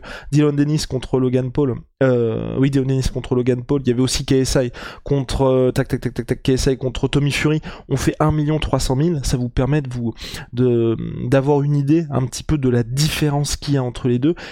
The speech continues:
Et que là, il y a un, tout un public à aller chercher. En tout cas,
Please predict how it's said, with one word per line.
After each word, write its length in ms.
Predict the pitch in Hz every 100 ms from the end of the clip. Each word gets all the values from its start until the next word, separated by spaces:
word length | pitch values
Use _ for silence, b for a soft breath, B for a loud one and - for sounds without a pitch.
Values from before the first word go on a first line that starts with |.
| B
Et 60 | 196
que 80 | 160
là, 80 |
il 60 | 156
y 40 |
a 80 | 120
un, 80 | 120 - -
tout 160 | 214 170
un 100 | 143
public 420 | - 143 151 -
à 60 |
aller 100 | 123
chercher. 360 | 127 123 - 180
En 100 | 156
tout 100 | -
cas, 160 | 156